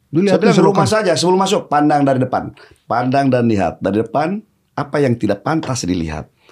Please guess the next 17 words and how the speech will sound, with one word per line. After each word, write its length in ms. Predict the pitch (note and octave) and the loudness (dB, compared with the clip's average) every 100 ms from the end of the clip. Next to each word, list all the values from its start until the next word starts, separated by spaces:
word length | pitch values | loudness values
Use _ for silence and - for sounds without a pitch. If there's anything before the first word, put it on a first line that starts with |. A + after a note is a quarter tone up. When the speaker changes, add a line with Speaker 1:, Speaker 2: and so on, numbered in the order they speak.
| - _ | -20 _
Speaker 2:
Pandang 320 | B2+ D3 D3 | -2 0 2
dari 160 | B2+ A#2 | 2 0
samping. 540 | A#2+ A#2 F#2+ E2+ F2+ | 0 -4 -4 -6 -4
Jangan 240 | G2 C3+ C#3+ | -2 2 2
mem-, 240 | C#3+ - | 2 -2
memelihara, 800 | - C3 C3 B2 A#2 B2+ D#3+ - _ - _ _ | 0 2 2 2 0 0 -4 -6 _ -20 _ _
merawat 480 | - B2+ C3 D3+ D3 | -2 0 0 0 -2
barang-barang 580 | G#2 A2+ A#2 A2+ A#2 G#2+ | -2 -2 0 0 0 -2
bekas. 600 | G#2+ - F2+ - - _ | -2 -4 -4 -6 -12 _
Akhirnya 520 | - F2 G2 B2 C3 | -6 -4 0 0 0
dij-, 320 | A2 F#2+ F#2 - | 0 -2 -4 -2
jadi 300 | G2+ G2+ D#3 D#3 - | -2 2 0 -2 -10
tempat 320 | C3 C3+ G2 | -10 -8 -6
sarang 300 | - F2 E2+ | -4 -4 -4
nyamuk. 260 | D#2 D2+ | -4 -4
Speaker 1:
Iya, 300 | D2+ F#2 F#2 D#2 | -4 -2 -2 -4
betul. 320 | D2 - | -8 -14